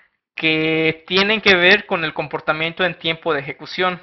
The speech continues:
Si nos damos cuenta, aquí el ámbito de clase tenemos bien poquitos patrones. Tenemos el factory method,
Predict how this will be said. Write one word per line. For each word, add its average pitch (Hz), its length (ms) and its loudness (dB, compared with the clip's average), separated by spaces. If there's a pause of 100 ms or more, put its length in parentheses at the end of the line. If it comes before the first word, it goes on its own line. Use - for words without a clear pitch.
(560)
Si - 100 -10
nos 160 100 2
damos 196 240 4
cuenta, 185 460 2
aquí 180 200 -2
el 170 80 2
ámbito 180 280 -2
de 160 140 2
clase 165 260 -2
tenemos 151 720 -6
bien 156 240 -4
poquitos 147 360 -10
patrones. 156 580 -6
Tenemos 156 280 -4
el 151 80 -8
factory 147 380 -2
method, 147 360 -4